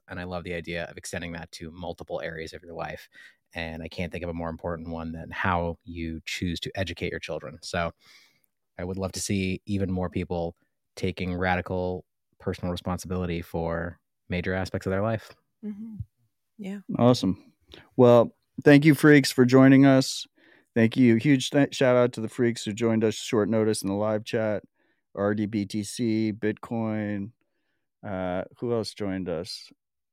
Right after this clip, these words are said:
Speaker 3: There was few, but there was dozens of us. It was great.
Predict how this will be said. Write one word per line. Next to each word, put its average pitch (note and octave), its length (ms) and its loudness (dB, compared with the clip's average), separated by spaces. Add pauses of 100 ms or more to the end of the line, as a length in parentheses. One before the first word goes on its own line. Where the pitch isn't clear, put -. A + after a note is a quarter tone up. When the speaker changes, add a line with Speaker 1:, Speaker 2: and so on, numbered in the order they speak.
(300)
Speaker 3:
There B2 220 2
was A#2+ 160 2
few, C#3+ 420 4
but G#2+ 320 2
there B2 140 0
was A#2 140 2
dozens A2 380 2
of F#2 100 -6
us. E2+ 200 -4
It G2+ 80 -6
was F#2+ 160 -6
great. F2+ 320 -2